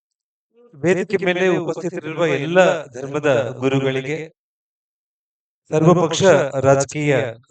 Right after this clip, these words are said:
ನಾಯಕರುಗಳಿಗೆ ಮತ್ತು ಈ ಒಂದು ಕಾರ್ಯಕ್ರಮದಲ್ಲಿ ಭಾಗವಹಿಸಿ,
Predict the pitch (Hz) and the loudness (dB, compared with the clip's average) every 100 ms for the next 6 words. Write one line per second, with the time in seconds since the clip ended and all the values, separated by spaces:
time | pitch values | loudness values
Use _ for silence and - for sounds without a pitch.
0 | 135 131 131 135 127 123 120 120 147 156 | -4 0 0 -2 -4 -4 -6 -6 -12 -16
1 | _ _ _ _ _ _ _ _ _ _ | _ _ _ _ _ _ _ _ _ _
2 | _ _ 151 147 196 175 160 131 - 156 | _ _ -8 4 8 8 6 -2 -6 -2
3 | 165 170 170 165 151 151 156 170 160 165 | 2 4 4 4 4 2 -2 -4 0 0
4 | 165 180 170 165 - _ _ _ _ _ | 0 -2 -4 -8 -16 _ _ _ _ _
5 | _ _ 131 139 143 160 165 156 - | _ _ 2 4 4 4 2 0 -8